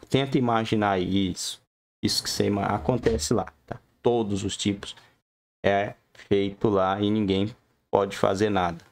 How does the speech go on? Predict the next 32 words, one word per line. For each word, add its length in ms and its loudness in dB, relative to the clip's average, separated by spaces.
Porque 280 0
se 160 2
alguém 280 2
tentar 320 0
fazer 260 2
alguma 240 0
coisa, 480 0
e 140 2
o 100 0
Barbudinho 640 0
falou 360 2
que 120 0
lá 200 4
é 40 0
uma 140 2
democracia 840 0
e 120 2
que 160 0
a 80 2
culpa 680 0
é 140 2
dos 160 0
Estados 400 -2
Unidos. 500 -6
Dá 80 0
dó 280 2
do 120 -2
povo, 480 -2
dá 160 0
pena 340 0
do 100 -2
povo, 400 -2